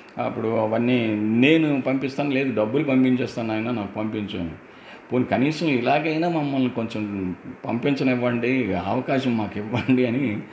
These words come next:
ఒక పదో, పదిహేను పుస్తకాలు ఉంటాయండి. అవి కల్లూరి సూర్యనారాయణ గారని గాయత్రి ఉపాసకుడు ఆయన, గాయత్రి మాతను ప్రత్యక్షం చేసుకున్నాడు ఆయన. ఆ సాక్షాత్ ఆయన గాయత్రిలాగే ఉంటారు, ఆడదానిలాగే కనబడతారు ఆయన. ఎంచేతంటే ఏ ఉపాసన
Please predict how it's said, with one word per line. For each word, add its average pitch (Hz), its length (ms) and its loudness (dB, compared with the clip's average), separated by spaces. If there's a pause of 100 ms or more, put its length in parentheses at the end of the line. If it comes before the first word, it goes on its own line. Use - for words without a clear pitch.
(260)
ఒక 98 180 -8
పదో, 139 720 2 (280)
పదిహేను 110 280 -4
పుస్తకాలు - 420 -4
ఉంటాయండి. 82 460 -4 (500)
అవి 101 420 0 (200)
కల్లూరి 135 320 6
సూర్యనారాయణ 139 560 0
గారని 113 440 -2 (500)
గాయత్రి 151 460 2
ఉపాసకుడు 123 600 0
ఆయన, 80 260 -6 (1000)
గాయత్రి 131 320 4
మాతను 127 360 4
ప్రత్యక్షం 127 480 0
చేసుకున్నాడు 107 500 0
ఆయన. 85 220 -6 (1800)
ఆ 107 100 0
సాక్షాత్ 139 520 2
ఆయన 123 260 4
గాయత్రిలాగే 123 600 2
ఉంటారు, 107 320 0
ఆడదానిలాగే 104 600 0
కనబడతారు 87 540 -8
ఆయన. - 380 -14
ఎంచేతంటే 139 720 2
ఏ 127 200 6
ఉపాసన 156 640 2